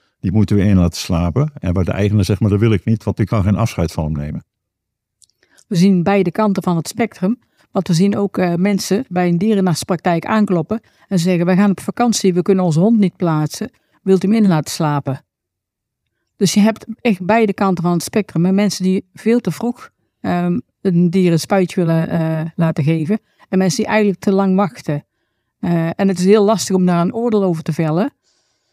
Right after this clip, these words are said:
Speaker 2: Maar door het gesprek aan te gaan en eventueel zo'n beslisondersteuner op te stellen, ga je wel het gesprek aan van: "En wat is dan acceptabel?" En nogmaals, als je als dierenarts adviseert, eh, "Deze hond kan prima leven met chemo en een operatie,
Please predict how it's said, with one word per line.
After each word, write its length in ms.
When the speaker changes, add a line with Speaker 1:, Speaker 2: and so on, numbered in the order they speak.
Speaker 2:
Maar 280
door 160
het 380
gesprek 360
aan 140
te 100
gaan 260
en 160
eventueel 340
zo'n 160
beslisondersteuner 840
op 160
te 80
stellen, 440
ga 160
je 140
wel 240
het 140
gesprek 360
aan 140
van: 220
"En 180
wat 180
is 100
dan 140
acceptabel?" 840
En 160
nogmaals, 440
als 160
je 60
als 100
dierenarts 500
adviseert, 680
eh, 220
"Deze 280
hond 200
kan 180
prima 300
leven 340
met 300
chemo 560
en 140
een 140
operatie, 680